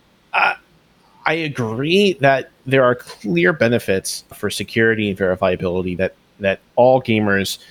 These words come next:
can enjoy from Web three as it matures.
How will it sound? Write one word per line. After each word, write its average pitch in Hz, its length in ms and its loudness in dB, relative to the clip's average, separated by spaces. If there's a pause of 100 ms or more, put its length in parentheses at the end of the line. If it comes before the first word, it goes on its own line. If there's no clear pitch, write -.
(280)
can 104 400 0
enjoy 101 840 0 (260)
from 110 320 0
Web 107 220 4
three 92 460 -4
as 98 220 -2
it 101 120 -2
matures. 78 640 -6